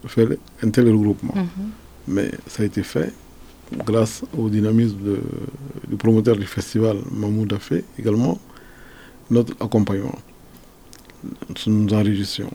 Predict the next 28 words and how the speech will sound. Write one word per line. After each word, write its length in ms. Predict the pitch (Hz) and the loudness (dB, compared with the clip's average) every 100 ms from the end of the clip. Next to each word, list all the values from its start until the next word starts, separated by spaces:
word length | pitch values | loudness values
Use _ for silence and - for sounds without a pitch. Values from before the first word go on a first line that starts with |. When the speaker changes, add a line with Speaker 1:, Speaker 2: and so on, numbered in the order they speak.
| - | -8
Speaker 1:
Également, 380 | 98 104 107 131 | -4 2 6 8
il 60 | 143 | 8
y 20 | |
avait 160 | 127 | 8
la, 440 | 120 110 110 101 101 98 113 156 240 - - - - | 6 4 0 -2 -4 -6 -8 -10 -12 -20 -20 -20 -6
le 100 | 101 | -6
festival, 580 | - 107 - 107 113 117 | -4 -8 -2 2 4 4
euh, 380 | 113 107 107 101 - 101 - - - - - - - - - - - - - - - | 2 0 0 -4 -6 -10 -14 -20 -20 -20 -20 -20 -20 -20 -20 -20 -20 -20 -20 -20 -14
euh, 340 | 85 92 92 98 139 - - - - - - | -12 -10 -10 -12 -14 -18 -20 -16 -16 -10 -4
la 120 | 110 | 0
rentrée 300 | 117 110 117 | 2 4 2
diplomatique. 520 | 110 110 110 104 - - - - - - - - - - 104 | 0 -2 -2 -2 -8 -20 -20 -20 -20 -20 -20 -20 -20 -14 -8
Là 120 | 107 | -4
également, 360 | 104 104 120 | -4 -2 -2
l'aménagement 500 | 123 110 113 - 120 | 0 0 -2 -2 -4
a 60 | 117 | -4
joué 160 | 107 110 | -6 -6
un 80 | |
rôle. 180 | 113 117 - - - - | -4 -6 -8 -20 -20 -10
Speaker 2:
Mhm. 120 | 196 165 196 214 - - - - - - | -6 -6 -8 -14 -18 -20 -20 -20 -20 -8
Speaker 1:
Car 200 | 117 113 | -4 0
comme 160 | 120 120 | 4 4
vous 80 | |
le 80 | 107 | 2
savez, 320 | 101 101 117 | 0 -2 -2
le 120 | 127 107 | 0 0
Mali 280 | 107 113 | 0 -2
a, 60 | 123 | -4